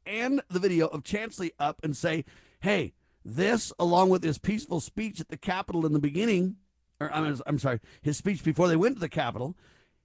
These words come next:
his speech talked about peaceful, go to the Capitol, peacefully do this.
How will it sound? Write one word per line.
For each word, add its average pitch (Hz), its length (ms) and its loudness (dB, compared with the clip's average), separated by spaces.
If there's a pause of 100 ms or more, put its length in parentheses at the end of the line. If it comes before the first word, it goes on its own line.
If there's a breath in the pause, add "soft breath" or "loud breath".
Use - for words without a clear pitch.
his 160 180 0
speech 247 380 -4
talked 190 240 4
about 151 240 2
peaceful, 143 420 0
go 151 200 4
to 135 80 0
the 123 80 -4
Capitol, 123 380 -6
peacefully 139 480 -2
do 123 180 2
this. 110 440 -6